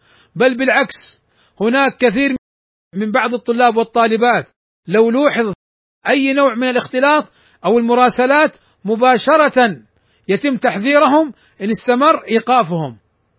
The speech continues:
أو إخراجهم من المعهد. والمعهد قائم على أساس عدم الاختلاط، وكم كررنا وكررنا هذا الأمر. وكونه في بعض المنشورات كتبت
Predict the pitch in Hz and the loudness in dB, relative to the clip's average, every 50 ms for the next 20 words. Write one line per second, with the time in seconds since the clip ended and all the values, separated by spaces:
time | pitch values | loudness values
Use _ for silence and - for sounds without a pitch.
0 | _ _ _ _ _ _ _ _ _ _ _ _ _ - 190 220 214 151 202 254 | _ _ _ _ _ _ _ _ _ _ _ _ _ -4 -2 -2 -2 -2 0 0
1 | 277 269 269 254 247 247 247 233 226 233 254 208 175 156 156 123 - _ _ _ | 0 2 0 0 0 0 0 0 0 0 0 -2 -2 -4 -6 -8 -8 _ _ _
2 | _ _ _ _ _ _ _ _ _ _ _ _ _ - 160 175 202 226 285 277 | _ _ _ _ _ _ _ _ _ _ _ _ _ -4 -4 -2 0 0 0 0
3 | 247 247 269 - - - 269 285 277 269 262 226 220 247 240 233 202 220 196 - | 0 0 -2 -2 -2 0 2 2 2 2 0 0 0 2 2 2 2 2 2 2
4 | 254 262 254 202 156 - - - _ _ _ _ _ - 127 170 269 302 311 302 | 2 2 2 2 0 -4 -12 -20 _ _ _ _ _ -6 -4 -2 0 0 0 0
5 | 294 277 - - - 233 220 220 208 160 123 - _ - _ _ _ _ _ _ | 2 0 -2 0 0 0 0 2 0 -2 -4 -8 _ -20 _ _ _ _ _ _
6 | _ - 147 - 247 269 262 - 269 269 269 285 294 277 262 262 262 254 240 226 | _ -14 -4 -2 -2 -2 0 0 0 2 4 4 2 2 0 0 0 0 0 2
7 | - 240 240 262 269 254 240 247 247 214 233 240 214 226 226 202 185 247 254 214 | 2 2 2 4 2 2 2 0 0 2 2 2 2 0 -2 0 0 -2 0 -2
8 | 165 117 - _ _ _ _ _ _ _ _ _ _ _ _ _ _ _ _ _ | -4 -6 -12 _ _ _ _ _ _ _ _ _ _ _ _ _ _ _ _ _
9 | _ - 180 175 - 277 302 294 294 285 277 233 233 262 247 285 254 262 285 277 | _ -8 -4 0 0 0 0 2 0 0 0 0 -2 -2 -2 0 0 0 -2 -2
10 | 262 269 262 - - 254 254 262 254 214 - - - 262 262 277 262 254 233 - | -2 -4 -4 -2 -2 0 2 2 2 0 -2 -2 -2 0 0 2 0 0 -2 -4
11 | _ _ | _ _